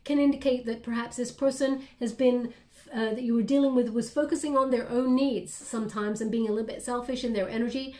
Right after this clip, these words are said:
Uh, can also mean that you feel like, uh, this is a missed opportunity if you were to sort of walk away from this union.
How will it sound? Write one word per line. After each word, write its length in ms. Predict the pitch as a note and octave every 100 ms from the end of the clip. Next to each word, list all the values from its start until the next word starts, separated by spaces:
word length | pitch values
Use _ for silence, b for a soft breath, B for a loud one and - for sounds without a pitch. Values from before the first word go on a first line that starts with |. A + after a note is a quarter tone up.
| B B
Uh, 160 | A3+ A3
can 160 | A3+ C#4
also 280 | C4+ C#4 C#4
mean 360 | C4 B3+ B3+
that 240 | A#3+ A3 - b -
you 140 | A3+
feel 400 | B3 A#3 A3+ A3+
like, 320 | G#3 G#3 G#3 B3
uh, 180 | G#3 G3+ B B
this 180 | C4 B3
is 120 | C#4
a 40 | C4
missed 300 | C4 C4+ C#4
opportunity 800 | B3 B3+ - D#4 D4+ G#3 E3+ C4
if 240 | B3 A#3+ b b _
you 300 | C4+ A#3 A#3+
were 300 | G#3+ A3+ A3
to 440 | A3 A#3+ A3+ A3 -
sort 220 | A#3+ G#3
of 100 | E3+
walk 240 | A3+ A3+
away 220 | A3+ A3
from 220 | A#3+ A3+ G#3
this 180 | F#3
union. 440 | A3+ A3+ A3+ F#3